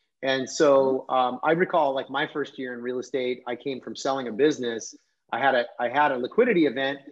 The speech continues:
Speaker 1: but then I got hit with an I R S audit because my business partner was a tax strategist, was doing some stuff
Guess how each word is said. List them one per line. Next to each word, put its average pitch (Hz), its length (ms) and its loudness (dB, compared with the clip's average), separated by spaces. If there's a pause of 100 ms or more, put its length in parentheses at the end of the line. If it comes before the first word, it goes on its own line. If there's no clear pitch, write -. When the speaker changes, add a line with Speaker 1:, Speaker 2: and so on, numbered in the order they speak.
(140)
Speaker 1:
but 117 100 -16
then 156 140 -4
I 156 40 0
got 139 140 2
hit 160 180 -2
with 131 120 -2
an 123 80 -8
I 127 240 -2
R 127 100 0
S 120 160 -8
audit 131 320 -4
because 117 240 -8
my 113 140 -8
business 120 320 -8
partner 117 360 -2
was 110 200 -6
a 101 60 -6
tax - 320 -2
strategist, 123 580 -2
was 107 160 -4
doing 117 240 -4
some 107 240 -8
stuff 117 240 -2